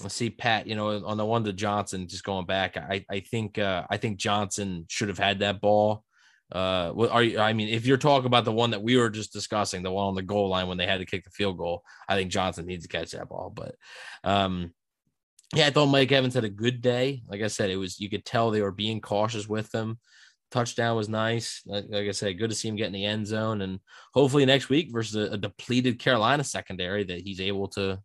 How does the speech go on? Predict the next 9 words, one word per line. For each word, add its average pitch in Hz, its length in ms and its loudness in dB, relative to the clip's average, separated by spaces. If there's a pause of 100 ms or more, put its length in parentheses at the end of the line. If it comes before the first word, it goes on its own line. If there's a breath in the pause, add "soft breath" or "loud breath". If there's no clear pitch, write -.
(100)
able 98 220 -2
to 98 60 -4
come 98 220 -6
back 107 260 -2
and 92 120 -8
get 110 180 -6
that 98 180 -4
fifty-four 90 420 -10
yards. 85 380 -8